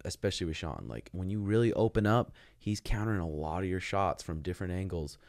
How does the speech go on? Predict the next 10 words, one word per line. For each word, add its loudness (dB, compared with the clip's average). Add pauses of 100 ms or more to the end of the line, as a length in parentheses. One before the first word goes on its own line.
(1500)
So 4
that's 2
why 6
you 2
see, 0
like, 0
even 0
Mu-, 0 (420)
Mutuno, -2 (220)
Mutuno -4